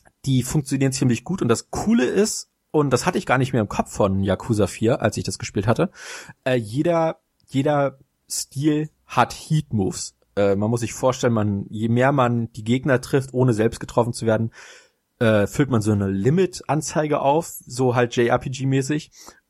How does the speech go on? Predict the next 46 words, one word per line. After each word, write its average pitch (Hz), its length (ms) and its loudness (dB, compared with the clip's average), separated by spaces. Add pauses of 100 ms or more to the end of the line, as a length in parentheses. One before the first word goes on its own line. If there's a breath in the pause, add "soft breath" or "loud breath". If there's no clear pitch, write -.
(100)
Und, 127 460 0
äh, 113 200 4
dann 113 140 2
kannst 131 260 0
du 123 40 -2
spezielle 113 380 -2
Manöver 110 460 2
ausführen. 104 320 0
Und 113 80 0
je, 123 180 2
ich 117 160 -8
wette, 127 180 2
ihr 107 80 6
habt - 100 -2
davon 104 220 -2
schon 101 140 -2
mal 95 100 0
gifs 117 240 0
gesehen, 104 380 0 (600 loud breath)
äh, 113 300 2
wo, 110 440 0
wo 110 100 2
er 104 80 2
dann, 95 320 -4 (500 soft breath)
äh, 104 60 -2
äh, 98 480 0
zum - 200 -6
Beispiel 104 240 -4
so 107 80 -6
einen 101 140 -6
heißen 113 260 0
Kessel 131 380 2
findet 101 320 0
auf 90 120 0
der 92 120 0
Straße. - 460 -2 (120)
Dann 104 120 0
nimmt 139 140 -2
er 156 80 4
den, 151 220 0 (400 loud breath)
kickt 196 220 2
den 139 140 2
Gegner 127 260 2
auf 117 120 2
den 117 100 -2
Boden 135 360 -2